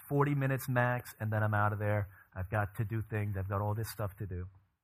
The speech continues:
And I walk into the gym, and I hear a ball bouncing. And I walk into the gym, and there's this guy there, and I'm like, "Okay, he's on one side of the court. I'm gonna go to the, a, a far opposite side because I just wanna do my thing,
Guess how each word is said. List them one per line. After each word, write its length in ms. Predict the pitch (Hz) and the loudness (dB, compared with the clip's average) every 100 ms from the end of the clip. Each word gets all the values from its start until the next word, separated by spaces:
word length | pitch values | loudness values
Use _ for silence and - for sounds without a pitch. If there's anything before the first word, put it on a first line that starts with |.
| _ _ _ _ _ - _ _ _ | _ _ _ _ _ -20 _ _ _
And 60 | 127 | 6
I 20 | |
walk 300 | 131 143 165 | 8 8 6
into 180 | 165 175 | 0 2
the 80 | |
gym, 320 | 139 135 127 123 | 2 4 4 4
and 80 | |
I 140 | 123 131 | 4 4
hear 400 | 127 120 120 107 - | 4 4 4 0 -6
a 100 | 123 | 0
ball 220 | 113 117 107 | 6 6 6
bouncing. 540 | 104 110 110 98 80 - _ _ _ _ _ _ _ _ _ _ _ _ _ | 4 4 0 -4 -6 -10 _ _ _ _ _ _ _ _ _ _ _ _ _
And 100 | 101 | -8
I 20 | 95 | 0
walk 320 | 107 123 135 | 4 4 4
into 180 | 131 131 | 0 0
the 80 | |
gym, 260 | 120 113 110 | -2 -2 0
and 120 | 104 | 0
there's 160 | 104 107 | 0 0
this 160 | 110 | 0
guy 240 | - 104 104 | 0 2 2
there, 380 | 101 101 104 98 | 0 0 0 -2
and 100 | 117 | -4
I'm 120 | 117 | -4
like, 160 | 113 131 | -6 -6
"Okay, 340 | 127 107 104 | -6 -4 -4
he's 220 | 117 113 | -4 -6
on 160 | 120 123 | -4 0
one 160 | 117 117 | 0 0
side 200 | 127 120 | 0 0
of 40 | |
the 80 | 123 | -2
court. 300 | - 120 123 | 0 -2 0
I'm 80 | 110 | -2
gonna 140 | 110 | -2
go 160 | 107 104 | -2 -2
to 120 | 113 | -2
the, 160 | 113 113 - | -4 -6 -6
a, 60 | 113 - _ _ - - | -6 -6 _ _ -10 -6
a 80 | 104 | -6
far 260 | - 135 143 | 2 4 6
opposite 420 | 131 123 127 120 - | 6 4 0 -4 -4
side 260 | 120 95 87 | -2 -2 -2
because 240 | 104 98 95 | -6 -6 -4
I 80 | |
just 160 | 104 101 | -6 -6
wanna 160 | 117 113 | -6 -4
do 160 | 123 | -2
my 140 | 123 123 | 0 -2
thing, 380 | - 104 104 | -2 -4 -2